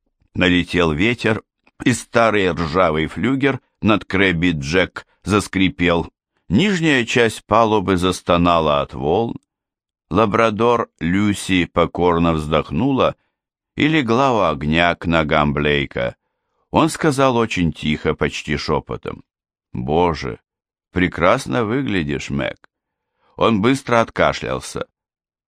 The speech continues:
"Пару недель назад я видел тебя по телевизору в вечернем шоу. А еще твоя книга в центральной витрине у Роуз Тибодо.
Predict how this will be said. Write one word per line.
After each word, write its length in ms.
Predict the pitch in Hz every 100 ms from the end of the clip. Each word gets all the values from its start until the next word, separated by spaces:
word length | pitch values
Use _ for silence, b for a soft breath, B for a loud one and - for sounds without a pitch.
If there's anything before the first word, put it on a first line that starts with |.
| _
"Пару 320 | - 139 156 147
недель 400 | 139 113 131 135
назад 540 | 120 104 107 127 -
я 120 | 101
видел 380 | 90 101 95 92
тебя 320 | - 82 87
по 160 | 80 80
телевизору 840 | 80 73 69 117 135 65 - - - _ _ _
в 80 | -
вечернем 680 | 92 104 - 110 101 101 98
шоу. 520 | - 82 78 82 107 - _ _ _ _ _ -
А 80 | 95
еще 380 | 120 - 190
твоя 340 | 202 135 127 110
книга 460 | - 117 147 123
в 40 | 110
центральной 680 | - 98 90 92 95 90 85
витрине 680 | 80 - 85 82 85 101 - _ _ _ -
у 160 | 104
Роуз 580 | 104 104 104 101 98 - -
Тибодо. 680 | 90 85 78 87 82 90